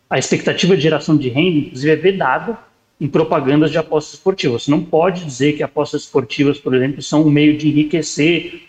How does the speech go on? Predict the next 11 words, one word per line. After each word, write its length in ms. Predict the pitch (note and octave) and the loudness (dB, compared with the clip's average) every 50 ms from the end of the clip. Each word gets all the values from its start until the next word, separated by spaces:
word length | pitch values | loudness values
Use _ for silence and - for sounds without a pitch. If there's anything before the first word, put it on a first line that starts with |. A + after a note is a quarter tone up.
| _ _ | _ _
ou 160 | - D#3 D3 D3+ | -2 0 0 0
que 140 | - E3 | 0 0
apostas 420 | C#3+ C3 - D3 C#3+ C#3+ D3 D3+ C#3 | 0 0 2 0 0 0 0 -2 -4
esportivas 500 | - - D3+ - - - D3+ D3 D3+ D3+ | -2 -2 -4 -2 -2 -2 0 0 0 -2
podem 340 | - - C3+ C#3+ C#3 D3 C#3+ | -2 -2 -2 2 2 0 0
ser 180 | - - D3+ | 0 0 -2
uma 80 | D3 D3 | -2 -2
complementação 800 | D3 C#3+ C3 - C#3+ C#3 D3 C#3+ C3+ - D3 C3 - - D3 | -2 -6 -6 -6 -4 -4 -4 -4 -2 -2 -4 -4 -2 0 0
do 120 | D3 C#3 C3+ | 0 0 0
seu 160 | - D3+ C3 | 0 -2 -2
salário 760 | - - C3+ B2 A#2+ B2 C#3 F3 F3 D#3+ - - C#3 C3+ | 0 0 0 2 2 2 2 0 0 0 0 0 0 -2